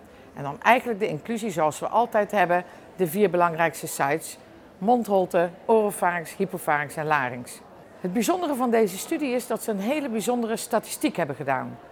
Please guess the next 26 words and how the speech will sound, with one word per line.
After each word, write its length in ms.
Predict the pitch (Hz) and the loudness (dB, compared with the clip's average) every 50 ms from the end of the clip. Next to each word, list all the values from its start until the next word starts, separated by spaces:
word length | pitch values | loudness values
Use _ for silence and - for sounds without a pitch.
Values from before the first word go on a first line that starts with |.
| - - - - - - - - | -20 -20 -20 -20 -20 -20 -10 0
Erg 260 | - 262 277 277 220 - | 2 4 4 4 2 0
ingewikkeld. 680 | 240 214 180 - 165 151 139 - 135 131 - - - - - | -2 -4 -4 -2 0 0 0 0 -4 -10 -10 -12 -20 -14 -8
Het 140 | - 156 147 | -8 -6 -4
design 420 | 165 147 - 247 247 254 277 302 294 - - - - | -4 -2 4 4 4 4 4 0 -6 -12 -14 -10 0
was 200 | 165 196 214 202 | 2 2 2 2
ook 100 | 170 - | 0 -2
te 100 | - 185 | -2 -4
zien 180 | 175 233 214 | -2 -2 -2
op 100 | 170 - | -2 -4
een 80 | - 156 | -4 -6
slide. 420 | - - 233 240 240 262 262 - - - - - - - - - - - - - | -6 -4 0 0 0 0 0 -4 -10 -20 -20 -20 -20 -20 -20 -20 -20 -20 -14 -4
Ik 120 | - 226 208 | 0 2 4
ben 140 | 247 240 214 | 4 6 6
heel 180 | 214 220 214 | 6 4 4
benieuwd 260 | 190 208 208 208 190 | 4 2 0 0 -2
naar 140 | 180 202 180 | -2 -2 -4
de 80 | 175 170 | -4 -6
full 220 | - - 202 180 156 | -6 -4 -4 -4 -2
paper. 300 | - 165 139 135 - - - - - | 0 0 0 0 -2 -8 -18 -18 -10
En 120 | - 180 175 | -8 -6 -2
ze 100 | 185 208 | 0 0
laten 380 | 220 254 302 320 - 240 185 | 2 2 0 0 -2 -2 -4
een 60 | 180 - - | -4 -2 -2
aantal 320 | 226 277 320 - - 262 | 0 0 0 0 -2 -2
analyses 560 | - 240 233 226 214 214 208 175 190 180 - | 0 0 0 2 0 0 -2 -4 -6 -6 -4
zien. 280 | - 175 139 123 127 | -4 -4 -4 -6 -8